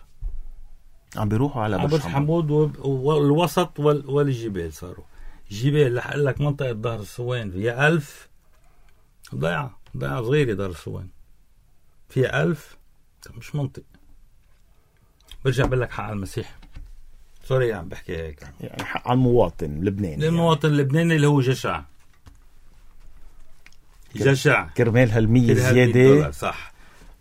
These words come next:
Speaker 2: قدامي أنا صارت، قدامي دفع ميتين دولار، دفع ثلاثمية، شحط اللبناني وقال لهم، جبت رقم تليفون وحكيته، قال لهم: "بدي سوريين، ما بدي لبنانية".
Speaker 1: بوجع لي راسي اللبناني. ما هي.
Speaker 2: أم،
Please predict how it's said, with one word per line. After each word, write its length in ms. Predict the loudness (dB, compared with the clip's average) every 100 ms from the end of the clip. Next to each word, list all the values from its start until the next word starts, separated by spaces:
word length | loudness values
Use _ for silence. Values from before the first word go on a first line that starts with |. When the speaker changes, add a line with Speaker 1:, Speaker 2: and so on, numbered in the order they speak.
| -6
Speaker 2:
قدامي 540 | -6 4 8 8 8 4
أنا 120 | 0
صارت، 540 | -2 -4 -4 -8 -6
قدامي 540 | -6 -4 -4 -2 -2 -4
دفع 280 | -6 -6
ميتين 380 | -6 -6 -6 -6
دولار، 280 | -6 -6 -6
دفع 320 | -6 -6 -6
ثلاثمية، 540 | -6 -8 -8 -6 -4 -6
شحط 360 | -8 -10 -8
اللبناني 640 | -6 -6 -6 -4 -4 -6 -8 -14 -16 -10
وقال 280 | -2 0 0
لهم، 180 | -2
جبت 280 | -2 -4 -4
رقم 200 | -6 -6
تليفون 480 | -6 -6 -6 -6 -6
وحكيته، 360 | -8 -10 -10 -4
قال 200 | -2 0
لهم: 160 | 0
"بدي 240 | 0 -2 -2
سوريين، 600 | -2 0 4 4 4 2 -6 -2
ما 80 | 2
بدي 260 | 4 6 6
لبنانية". 640 | 6 8 8 8 6 2 -4 0
Speaker 1:
بوجع 400 | 6 8 8 6
لي 120 | 6
راسي 280 | 6 6 4
اللبناني. 540 | 0 -2 -2 -4 -4 -6 -10 -12 -12 -16 -16 -16 -8
ما 140 | -2
هي. 160 | -2
Speaker 2:
أم، 120 | -2